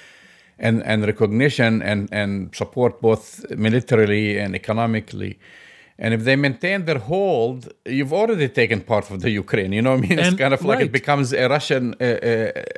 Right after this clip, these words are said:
Speaker 1: a Russian satellite.
Speaker 2: And that's right. And that, in my mind, is war. And so, you know, the, just to kinda go back a little bit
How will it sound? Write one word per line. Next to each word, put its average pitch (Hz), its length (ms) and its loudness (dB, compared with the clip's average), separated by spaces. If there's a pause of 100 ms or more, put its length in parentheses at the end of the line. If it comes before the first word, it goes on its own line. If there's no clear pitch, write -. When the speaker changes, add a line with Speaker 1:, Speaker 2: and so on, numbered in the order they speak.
Speaker 1:
a 110 320 0
Russian 147 280 0
satellite. 139 640 -2 (180)
Speaker 2:
And 180 160 0
that's 170 240 0
right. 147 320 2
And 143 180 2
that, 165 340 2
in 147 140 2
my 156 220 2
mind, 135 480 -2
is 139 580 0 (240)
war. 180 440 0 (560)
And 147 180 2
so, 156 560 2 (240)
you 202 480 -4
know, 196 160 4
the, 156 140 2 (120)
just - 280 0
to 175 80 2
kinda 180 260 2
go 151 160 4
back 156 380 2
a - 20 6
little 131 240 2
bit 117 300 -4